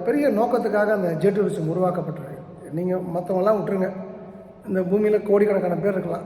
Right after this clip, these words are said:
ஆனா அந்த குரூப்ல ஒரு நூறு பேர் இருக்காங்க. நூறு பேருக்கு தெரியும்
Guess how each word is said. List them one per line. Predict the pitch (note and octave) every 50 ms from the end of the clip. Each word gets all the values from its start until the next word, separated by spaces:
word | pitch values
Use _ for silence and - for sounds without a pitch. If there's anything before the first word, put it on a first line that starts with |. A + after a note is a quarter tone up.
| - - -
ஆனா | F#3+ G#3 G#3+
அந்த | G#3 G3+ F#3 F#3+ A#3
குரூப்ல | C4+ A3 A#3 A3
ஒரு | G3+ F3+
நூறு | F3+ G3 G3+ F#3+
பேர் | F3+ G#3 G#3+
இருக்காங்க. | G3+ F3+ E3+ E3 D#3 E3+
நூறு | F3+ F#3+ B3 B3+ A3+
பேருக்கு | F#3 A#3 A#3 A#3 -
தெரியும் | F#3+ F#3 F3 F3+ G3+ C#4+ F4